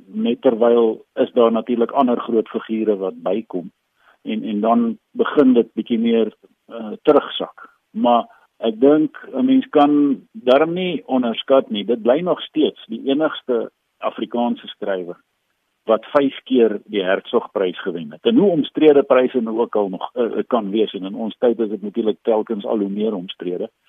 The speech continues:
Dit sê tog baie dat daar iemand al vyf keer vir die Hertzogprys kon, eh, ehm,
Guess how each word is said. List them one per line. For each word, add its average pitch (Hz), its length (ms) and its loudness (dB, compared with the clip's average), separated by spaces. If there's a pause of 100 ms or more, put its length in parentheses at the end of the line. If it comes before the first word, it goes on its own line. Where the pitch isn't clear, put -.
(400)
Dit 170 200 6
sê 180 300 4
tog 170 260 6
baie 101 340 4
dat 101 280 0
daar 104 260 0
iemand 131 380 -2
al 98 200 -6 (120)
vyf 139 280 0
keer 101 320 -2
vir 110 260 -14
die 98 120 -4
Hertzogprys 104 600 -4
kon, 104 260 -8 (200)
eh, 101 140 -10
ehm, 95 240 -8